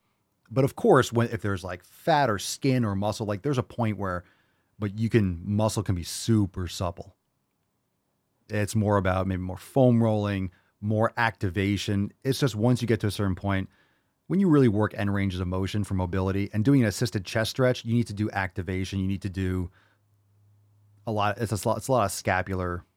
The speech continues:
movement. It's just, you're, you're, you're tighter than you think you are. My take on it, without knowing any other details, to s-, w-, without seeing it.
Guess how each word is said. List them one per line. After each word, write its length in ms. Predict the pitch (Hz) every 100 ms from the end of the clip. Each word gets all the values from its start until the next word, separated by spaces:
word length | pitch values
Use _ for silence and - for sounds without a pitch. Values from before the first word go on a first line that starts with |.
| _ _ _ _ -
movement. 500 | 98 98 92 90 95
It's 120 | 92
just, 160 | 98 -
you're, 140 | 107 107
you're, 200 | 110 98
you're 140 | 113 104
tighter 340 | - 104 101
than 120 | 92
you 80 | 92
think 240 | - 90 95
you 100 | 92
are. 200 | 90 - _ _ _ _ _ _ _ _ _ _ _ _ _
My 220 | 113 104
take 240 | 98 98 92
on 160 | 87
it, 120 | 90 - _ -
without 320 | 101 95 90
knowing 440 | 92 92 90 90 90
any 120 | 90
other 180 | 90 90
details, 560 | 92 90 90 90 - _ _ -
to 60 |
s-, 100 | 87
w-, 220 | - 117
without 240 | 110 107 95
seeing 300 | - 104 92
it. 160 | 95